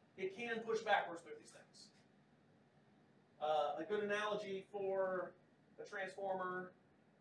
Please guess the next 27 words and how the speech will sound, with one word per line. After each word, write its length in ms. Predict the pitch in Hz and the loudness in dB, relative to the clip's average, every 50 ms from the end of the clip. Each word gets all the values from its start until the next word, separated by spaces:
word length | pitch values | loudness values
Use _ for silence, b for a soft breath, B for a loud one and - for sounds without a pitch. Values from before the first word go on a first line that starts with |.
| - - - - | -20 -20 -14 -8
a 40 | - | -4
good 120 | 196 190 180 | -2 -2 -2
mechanical 520 | - - - 202 202 190 190 - 165 165 | -2 -2 0 0 2 2 0 -2 -4 -2
analogy 500 | 165 160 160 156 156 156 156 156 156 160 | 0 2 2 2 2 0 -2 -4 -2 -2
is 180 | 165 165 160 160 | -2 -2 -4 -4
a 40 | |
gearbox. 720 | - - 175 170 160 - - - - - - - - - - - - - - - - - - - - - - - - - - - - - - - - - - - - - | -2 0 0 2 2 2 0 -2 -4 -6 -10 -10 -10 -12 -12 -16 -20 -20 -20 -20 -20 -20 -20 -20 -20 -20 -20 -20 -20 -20 -20 -20 -20 -20 -20 -20 -20 -20 -20 -20 -20 -20
So 600 | - - 190 180 156 151 151 151 156 151 147 - - - - 156 | -8 -2 2 4 6 6 6 6 4 0 -4 -8 -12 -12 -8 -8
it's 180 | 165 165 - 175 | -6 -6 -2 2
like 320 | 175 165 160 160 - - | 2 4 2 2 0 -6
the, 320 | 170 165 165 160 151 143 - - - - - - | -4 -2 -2 -2 -2 -6 -12 -20 -20 -20 -8 -4
you're 100 | 190 190 | -2 0
getting 240 | 196 233 240 - 208 | 2 2 2 2 2
the 60 | 196 | -2
same 480 | 196 - - 254 247 247 247 240 233 220 | -2 -4 -2 -2 0 0 2 0 0 0
amount 420 | 202 202 202 208 208 208 208 202 - - 180 | 0 0 0 2 2 2 2 0 -2 -2 -2
of 320 | 170 170 165 165 160 151 147 - - - | 0 2 4 4 4 2 0 -4 -10 -10
power 520 | - 233 226 220 196 - 151 - - - - - - - - - - - - - - - - - - - - - - - - 185 | -4 2 6 8 8 8 8 4 2 -2 -6 -10 -14 -20 -20 -20 -20 -20 -20 -20 -20 -20 -20 -20 -20 -20 -20 -20 -20 -12 -4 -2
on 180 | 185 180 190 | 0 0 0
either 160 | 196 190 180 165 | 0 -2 -2 0
side 240 | - 202 190 - | 4 6 6 6
of 100 | - - | 6 4
the 80 | - 175 | 0 -4
transformer, 440 | 170 160 - - - 151 - 117 - - - - - - - - | -6 -6 -6 -6 -6 -6 -4 -6 -8 -14 -16 -20 -20 -20 -20 -8
except 240 | - - 196 - - | -4 -2 -2 -2 0
for, 60 | 165 | 0
like, 240 | 160 - - - | 0 0 0 -2